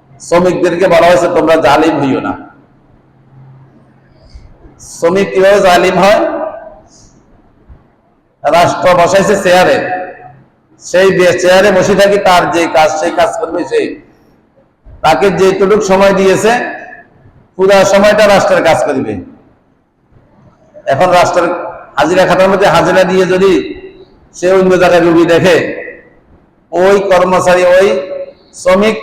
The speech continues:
জালেম। রাষ্ট্রের খাতার মধ্যে সা-, সিগনেচার, সিগনেচার দিয়ে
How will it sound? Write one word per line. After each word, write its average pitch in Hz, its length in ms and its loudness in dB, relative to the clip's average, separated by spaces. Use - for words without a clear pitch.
জালেম। 175 500 2
রাষ্ট্রের 180 360 0
খাতার 185 320 0
মধ্যে 208 180 0
সা-, 190 200 0
সিগনেচার, 208 640 -2
সিগনেচার 196 540 -6
দিয়ে 220 520 -2